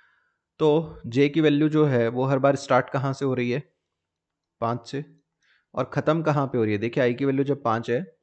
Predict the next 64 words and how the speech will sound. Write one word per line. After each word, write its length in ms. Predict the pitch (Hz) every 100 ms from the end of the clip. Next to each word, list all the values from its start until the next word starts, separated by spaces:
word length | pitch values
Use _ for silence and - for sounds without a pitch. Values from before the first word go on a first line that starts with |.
| -
तो 80 | 120
जे 160 | 127
पाँच 260 | 131 120 117
से 80 | 139
चालू 240 | 131 131
होके 140 | 131 139
पाँच 220 | 127 120
पे 100 | 139
ही 40 |
ख़त्म 240 | 117 104 98
हो 100 | 98
गया। 180 | - 107 _ _ _ _
आई 160 | - 127
की 140 | 147
वैल्यू 180 | 147 147
जब 160 | 139 139
चार 260 | 131 123
है 60 | 135
तो 100 | 147
जे 180 | 127 135 -
पाँच 220 | 117 117
से 60 | 139
चालू 280 | 139 131
हुआ 80 | 139
है, 100 | 151 156
ख़त्म 240 | - 131
कहाँ 180 | 127 131
हुआ 160 | 131
है, 100 | 151 156
चार 240 | 95 -
पे। 160 | - - _ _ _ _ _ _ _ _ _
आई 160 | - 139
की 120 | 139
वैल्यू 280 | 151 151 151
जब 260 | 151 151 156 - _ _ _ -
तीन 220 | 147 151
है 120 | 117
तो 120 | 101 113
जे 160 | 131
चालू 260 | 135 135 139
हुआ 100 | 139
है 60 | 135
पाँच 260 | 120 120
से, 60 | 147
ख़त्म 260 | 135 127 127
कहाँ 140 | 127
हुआ 80 | 135
है, 60 | 156
तीन 200 | 110 95
पे। 100 | 101
That 260 | 98 110 120
means 140 | 151
जे 160 | 135 139
बराबर 280 | 139 135 139
पाँच 300 | 127 120 -
से 60 |
चालू 220 | 131 127
होके 180 | 131 127
कहाँ 200 | 131 123 120
तक 60 |
जा 140 | 120 110
रहा 100 | 127
है, 40 |
आई 120 | -